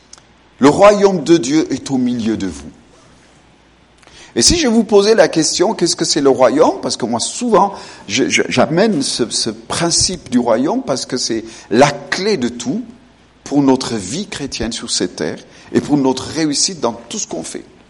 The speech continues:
Le royaume,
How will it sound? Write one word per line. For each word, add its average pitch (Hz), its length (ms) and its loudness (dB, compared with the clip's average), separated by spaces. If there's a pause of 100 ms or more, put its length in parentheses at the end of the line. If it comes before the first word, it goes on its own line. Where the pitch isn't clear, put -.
(1700)
Le 127 80 6
royaume, 175 540 4